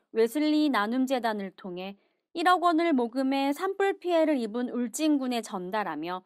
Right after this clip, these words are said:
시리에 빠진 피해 주민들을 위로했습니다.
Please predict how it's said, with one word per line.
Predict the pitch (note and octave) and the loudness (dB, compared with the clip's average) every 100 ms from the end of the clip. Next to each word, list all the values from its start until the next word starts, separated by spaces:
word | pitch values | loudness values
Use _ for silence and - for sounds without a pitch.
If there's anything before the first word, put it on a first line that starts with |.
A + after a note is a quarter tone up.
| _ _ _ | _ _ _
시리에 | - F#4 E4+ E4+ | -4 0 2 2
빠진 | E4+ E4 D#4+ D#4+ D#4 D4+ | 4 2 2 0 0 -2
피해 | - G4+ G4+ | -4 0 0
주민들을 | D#4+ C4 A#3+ A3 G#3+ A3 | 0 -2 -2 -2 -2 -2
위로했습니다. | F#3 G3+ A#3 A3+ - D#3+ C3 C#3 | -4 -2 -2 -4 -6 -14 -10 -12